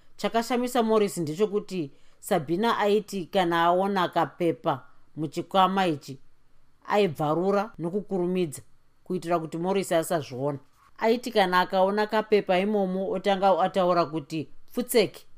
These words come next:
achikabvarura. John haana kuzodzokera kunwa hwahwa. Hakuna anoziva kwaakaenda musi uyu. Sabina naMorris vakasara votandara vachinwa hwahwa muswero wezuva. Vainge vava kuita hwokudira zvino.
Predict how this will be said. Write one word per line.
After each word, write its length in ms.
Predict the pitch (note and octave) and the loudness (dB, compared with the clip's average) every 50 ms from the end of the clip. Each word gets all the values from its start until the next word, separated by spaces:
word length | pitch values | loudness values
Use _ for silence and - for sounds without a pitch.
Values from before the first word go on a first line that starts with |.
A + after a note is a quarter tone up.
| - - | -14 -10
achikabvarura. 920 | - - C#3+ - E3+ D3+ - D#3+ C#3+ B2 C#3+ C#3 C3 C#3+ D3 D#3+ E3 E3 - - - - - - - - - - - - _ _ - | -8 -8 -8 -8 -10 -6 -4 -4 -4 -2 -2 -4 -2 -2 -2 -2 -4 -4 -8 -10 -18 -18 -20 -20 -20 -20 -20 -20 -20 -20 _ _ -12
John 300 | C#3+ C#3+ F#3+ G#3+ A3 G#3+ | -6 -2 0 2 2 2
haana 360 | F3 D3+ D3 D#3+ F3 G3 G3 | 2 2 2 2 2 0 0
kuzodzokera 580 | G#3 G#3+ F3 E3 C#3+ B2+ C#3 C#3 - D#3 D3 C#3+ | 0 -2 -4 -4 -4 -6 -6 -6 -4 -4 -4 -4
kunwa 300 | - D3+ D3+ E3 F3 F3+ | -4 -4 -2 0 0 0
hwahwa. 420 | E3 D3 C3+ C3 C3 C3+ D3 D3+ - - - - - - _ _ _ _ - _ - | 2 0 0 -2 -2 -6 -8 -8 -12 -18 -20 -20 -20 -20 _ _ _ _ -20 _ -12
Hakuna 420 | - - E3 - - B3+ C4+ C4 A#3 | -6 -6 -6 -4 -4 -2 0 0 0
anoziva 560 | G#3+ G#3 G#3+ G#3+ F#3+ D3 C#3+ D3 D#3+ F3+ G3 | 2 2 2 0 0 0 -2 -2 -2 -2 0
kwaakaenda 720 | - G#3 G3 F3+ E3+ - G3 F#3+ F3+ F3+ E3+ E3 F3 E3+ | 2 4 4 4 2 2 0 0 0 0 0 0 0 0
musi 300 | F3 E3+ D#3+ - - E3 | 0 -2 -4 -6 -6 -6
uyu. 180 | D#3 D3 C#3 B2 - - - - - - - _ _ _ - - - | -4 -4 -4 -6 -10 -18 -20 -20 -20 -20 -20 _ _ _ -20 -20 -18
Sabina 580 | - - - F#3+ D#3+ C3+ D#3+ E3+ F3+ G#3 A#3 | -8 -2 0 0 0 0 0 -2 0 0 0
naMorris 600 | A#3+ A#3+ A3 G#3 G3+ G#3 G#3 G3+ F#3+ F3 - - | 0 0 0 0 2 2 2 0 0 -2 -4 -2
vakasara 580 | F3 F#3 F#3 - G3+ F#3+ - G3+ F#3+ F#3 F#3+ F3+ | -2 0 0 0 -2 -2 0 0 2 2 2 0
votandara 760 | E3+ F3+ F3+ - F#3+ F3+ F3+ F3+ F3 F3+ E3+ E3 D#3+ E3 E3+ | 0 -2 -2 -2 -2 -2 0 0 0 0 2 2 2 2 2
vachinwa 520 | E3 E3 D#3+ C#3 - - E3 F3+ F3 F3 | 2 2 0 -2 -2 -6 -4 0 2 2
hwahwa 380 | D#3+ D3 C3+ C3 B2+ C3 C3+ D3 | 2 4 2 2 2 0 0 -2
muswero 400 | D#3+ E3 - - E3+ D#3+ D3+ D3 | -2 -4 -6 -4 -2 -2 0 0
wezuva. 440 | D#3+ E3 D#3 C3 C3+ C3+ B2 B2+ - - - - - - - - - - - - - _ - | 0 0 -2 -4 -6 -10 -10 -10 -12 -14 -18 -20 -20 -20 -20 -20 -20 -20 -20 -20 -20 _ -2
Vainge 340 | D3+ F3+ G3 A3+ A#3 A#3+ A#3+ | 2 4 4 4 4 4 4
vava 240 | A3+ A3 G#3+ G#3 | 4 6 4 4
kuita 540 | G3+ - G#3 G3+ G3 - F#3+ E3 D#3 D3+ C#3+ - - - - - - - | 2 0 -4 -4 -2 0 2 2 2 2 0 -4 -10 -16 -16 -16 -14 -10
hwokudira 800 | C3 C3+ D#3 D#3+ D3+ - A3 A3 G3+ F#3+ F#3 E3 D#3 D3+ C#3+ | -4 -2 -2 -2 -2 -2 -4 -4 -4 -2 -2 0 0 0 -2
zvino. 420 | C#3 - C#3+ C#3 C#3+ D#3+ E3+ F3 | -4 -4 -6 -6 -4 -4 -6 -6